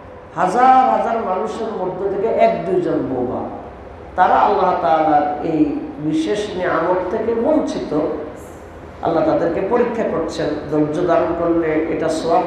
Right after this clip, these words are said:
তারা পাবে ইনশাআল্লাহ। এই সারা পৃথিবীর আস্তিক নাস্তিক, ইমানদার কাফের বেঈমান, ভালো খারাপ, নামাজি বেনামাজি, হালাল খায় হারাম খায়, যত মানুষে আছে সব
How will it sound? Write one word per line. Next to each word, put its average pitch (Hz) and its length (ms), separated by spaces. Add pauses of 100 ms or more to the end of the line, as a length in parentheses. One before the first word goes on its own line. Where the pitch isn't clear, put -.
তারা 156 300
পাবে 139 240
ইনশাআল্লাহ। 135 500 (800)
এই 269 380
সারা 220 840 (360)
পৃথিবীর 226 460
আস্তিক 208 720
নাস্তিক, 175 520
ইমানদার 160 800
কাফের 151 400
বেঈমান, 143 680
ভালো 165 420
খারাপ, 147 500
নামাজি 147 340
বেনামাজি, 147 840 (360)
হালাল 165 280 (120)
খায় 175 220
হারাম 165 440
খায়, 131 240
যত 165 320
মানুষে 196 580
আছে - 380 (580)
সব 190 480